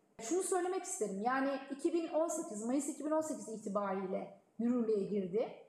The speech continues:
Yanılmıyorsam bizim kanunumuzun yürürlüğe girdiği tarihte zaten, e, bir taslakta vardı. Yani o çalışmalar da devam ediyordu G D P R'da. Ama bizim kanunumuz, e, o süreçte yasalaşmış oldu.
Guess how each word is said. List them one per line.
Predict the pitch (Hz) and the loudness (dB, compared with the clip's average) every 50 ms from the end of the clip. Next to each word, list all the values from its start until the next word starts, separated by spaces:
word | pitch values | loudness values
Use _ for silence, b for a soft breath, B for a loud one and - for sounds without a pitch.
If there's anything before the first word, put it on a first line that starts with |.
| - _ _ - | -20 _ _ -8
Yanılmıyorsam | 208 208 208 220 254 254 285 349 440 440 440 415 349 302 302 302 - 339 349 359 339 269 247 | -4 -2 0 2 2 2 2 2 2 0 0 2 2 0 0 0 0 0 0 0 0 0 2
bizim | 294 285 277 370 427 403 | 0 2 2 0 -2 0
kanunumuzun | - 359 330 311 302 302 302 294 294 285 294 294 330 339 | 0 0 0 0 0 0 0 0 0 -2 -2 -2 -2 -2
yürürlüğe | 311 285 302 302 294 330 320 | 0 0 -2 -2 0 0 -2
girdiği | 302 247 294 302 269 302 320 311 - | 0 0 0 0 0 0 -2 -2 0
tarihte | 294 277 269 277 302 285 - - 381 320 | 0 0 2 2 0 -2 -4 -4 -2 2
zaten, | 262 320 339 392 - - 320 320 320 - - 233 | 2 2 2 2 0 0 0 0 -2 -4 -2 -2
e, | 233 233 226 208 220 | 0 0 0 0 2
bir | 285 320 320 311 | 2 0 0 0
taslakta | 311 285 269 277 - 302 277 - - 392 311 | 0 0 0 2 0 -2 -2 0 0 0 2
vardı. | 277 262 262 233 196 190 196 | 4 4 2 2 2 0 0
Yani | 190 196 208 254 | 0 2 2 0
o | 254 | 2
çalışmalar | - 277 254 262 - - 262 254 262 285 311 | 2 0 -2 -2 -2 -4 -2 -2 -2 0 0
da | 403 294 | 2 2
devam | 240 226 226 233 233 226 220 208 | 2 2 2 2 2 0 0 -2
ediyordu | 190 170 185 196 185 185 196 - - - - - | -2 -2 -2 -2 -2 -4 -6 -8 -10 -14 -12 -10
G | 185 175 185 | -10 -8 -8
D | 175 175 - | -8 -8 -8
P | - | -10
R'da. | 202 233 247 - - 147 - - - - - - _ b b b b b b b - | -10 -10 -10 -6 -6 -6 -6 -6 -10 -18 -20 -20 _ b b b b b b b 2
Ama | 415 415 392 349 | 2 2 4 2
bizim | 392 370 415 403 381 | 4 4 4 2 4
kanunumuz, | 381 370 320 294 277 277 277 294 320 392 403 - | 2 2 4 4 2 2 2 2 2 2 2 0
e, | - - - - 269 262 247 - - - - - | -2 -10 -4 0 2 2 2 2 0 -2 0 0
o | 370 | 0
süreçte | - - 220 208 226 - - 359 | 2 2 0 0 0 0 0 2
yasalaşmış | 330 285 269 - 220 196 185 190 - - 196 180 - - | 2 2 2 2 0 0 0 -2 -4 -6 -10 -8 -8 -8
oldu. | - - - - - | -8 -8 -10 -12 -16